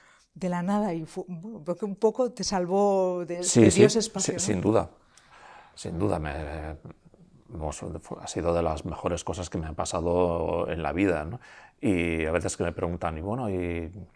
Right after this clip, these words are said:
Speaker 2: ahora no te arrepientes de, de haber estudiado ingeniería o de, de aquella decisión?". Y dice, "No, porque esto, sir-, aunque solo fuera porque sirvió para que me llevara a la literatura, bienvenido sea".
Speaker 1: Jon Bilbao nació, como hemos dicho,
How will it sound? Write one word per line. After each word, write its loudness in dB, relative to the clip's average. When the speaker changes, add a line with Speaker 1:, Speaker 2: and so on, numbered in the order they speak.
Speaker 2:
ahora 4
no 2
te 0
arrepientes 2
de, -2
de -2
haber -4
estudiado -8
ingeniería 4
o 4
de, -2
de -2
aquella 2
decisión?". -4
Y -2
dice, -12
"No, -4
porque -6
esto, -6
sir-, -8
aunque -4
solo 4
fuera -2
porque -6
sirvió 2
para 4
que -4
me 2
llevara 4
a -4
la -4
literatura, 0
bienvenido -4
sea". -12
Speaker 1:
Jon 0
Bilbao 0
nació, -4
como -4
hemos -4
dicho, -4